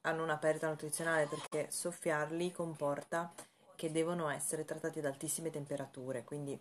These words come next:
chiaramente c'è una perdita. Eh, però, certo, se sono soffiati senza nulla, eh, ciao Asia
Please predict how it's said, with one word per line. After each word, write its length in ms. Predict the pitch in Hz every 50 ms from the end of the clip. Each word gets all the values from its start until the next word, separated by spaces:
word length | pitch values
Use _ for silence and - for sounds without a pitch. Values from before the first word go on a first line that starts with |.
| - _ _
chiaramente 420 | - 156 151 147 143 147 143 147
c'è 120 | 143 - 147
una 80 | 143
perdita. 560 | 131 127 - 131 127 - - 113 - 127 123 - _ - - - - - _ _ -
Eh, 240 | - 156 151 151 151
però, 440 | - 240 185 135 143 - - - - _ _ - - _ _ _ _ _ _ _ _ _ - _ _ _ _
certo, 380 | - - 180 160 156 - 156 147
se 80 | 147
sono 180 | 143 147 151 147
soffiati 500 | - - 156 - - 165 156 151 - 147
senza 300 | 143 151 147 147 220 214
nulla, 600 | 190 170 160 160 156 151 147 139 - - - -
eh, 40 | -
ciao 220 | - 170 151 139
Asia 440 | 131 131 131 - 160 156 160 170